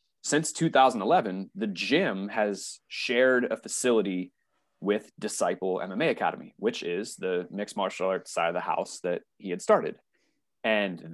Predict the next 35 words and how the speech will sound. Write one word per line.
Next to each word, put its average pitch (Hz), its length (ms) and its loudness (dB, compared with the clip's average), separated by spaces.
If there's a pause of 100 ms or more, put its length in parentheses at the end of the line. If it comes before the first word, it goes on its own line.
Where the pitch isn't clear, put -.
(120)
that 135 320 4
is 113 160 -2
how 110 140 4
we 110 100 0
wound 104 260 0
up 95 140 -2
doing 98 520 -6
what - 240 -4
we 98 120 -6
do, 87 340 -6 (180)
uh, 85 320 -2 (180)
today, 107 500 2
because 101 800 0 (120)
one 151 420 0
of 170 180 -2
the 117 80 -2
guys 123 420 6
out 98 240 2
there 95 200 0
brought 104 340 0
his 95 140 -8
kids 120 300 -2
over 92 420 -2 (560)
to 101 380 0 (160)
watch, - 560 0
uh, 85 180 -4
some - 160 -12
M 101 100 -8
M 92 120 -8
A 98 80 -4
fighters. - 460 -8
And, 80 260 -16 (180)
and 85 200 -14
he 113 180 -4
knew, 98 460 -2